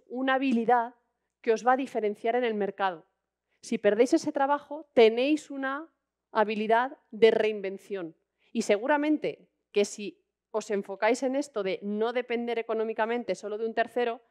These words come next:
es muy probable que tengáis ya varias fuentes de ingreso que se van ampliando a lo largo de una vida. No es algo milagroso, no es algo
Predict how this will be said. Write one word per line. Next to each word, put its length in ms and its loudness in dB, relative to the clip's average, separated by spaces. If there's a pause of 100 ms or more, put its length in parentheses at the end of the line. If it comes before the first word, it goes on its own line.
(160)
es 120 -4
muy 140 -2
probable 400 -4
que 100 -6
tengáis 400 0
ya 260 2
varias 420 0
fuentes 400 -6
de 80 -2
ingreso 500 -4 (640)
que 120 0
se 120 0
van 120 2
ampliando 600 -4
a 40 -6
lo 60 -4
largo 280 -2
de 60 -6
una 140 -2
vida. 280 -10 (1160)
No 260 4
es 460 0 (400)
algo 280 2
milagroso, 600 0
no 200 0
es 220 0
algo 460 -2